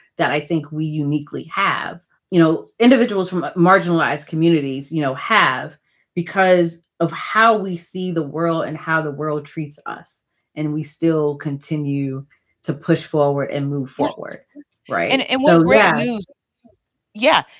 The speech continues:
Speaker 2: and then what great news it is that if you allow it to teach you the valuable lessons, you are granted, like,
Speaker 1: Yeah.
Speaker 2: go pass go for free, <laughs> right? Or whatever it is in, in Monopoly, a growth mindset.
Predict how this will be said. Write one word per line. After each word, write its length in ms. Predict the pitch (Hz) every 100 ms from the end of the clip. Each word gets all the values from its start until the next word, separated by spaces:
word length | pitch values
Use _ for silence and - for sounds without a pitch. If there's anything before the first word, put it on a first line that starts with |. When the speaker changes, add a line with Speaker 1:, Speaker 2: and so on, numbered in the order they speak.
| -
Speaker 2:
and 280 | 233 240 220
then 240 | 262 247
what 220 | 247 277
great 320 | 208 240 254 202
news 420 | 214 233 254 247
it 100 | 196
is 360 | 170 156 151
that 320 | - 160 151 -
if 240 | 175 170
you 400 | 170 185 185 175
allow 640 | - 160 165 170 190 208 202
it 220 | 185 -
to 120 | -
teach 380 | - - 185 -
you 280 | 180 170 160
the 120 | 151
valuable 580 | 151 156 156 160 156 143
lessons, 600 | 151 165 - 139 135 143 - _ _ _ _
you 240 | - 190 277
are 160 | -
granted, 760 | 170 156 156 160 247 - 147 - _ _ _ _ _ _ -
like, 340 | 180 165 -
Speaker 1:
Yeah. 200 | 139 135 135 -
Speaker 2:
go 200 | 220 302
pass 320 | - 294 285
go 200 | 254 262
for 100 | 233
free, 320 | 208 247 - - -
<laughs> 200 | - -
right? 320 | 240 226 247
Or 80 | 214
whatever 320 | 214 240 226
it 100 | 208
is 240 | 180 175 185
in, 140 | 175 -
in 240 | 180 170 - - -
Monopoly, 500 | 190 214 247 185 165 - - _ _ _ -
a 80 | 247
growth 320 | 220 277 330
mindset. 520 | 277 294 311 175 123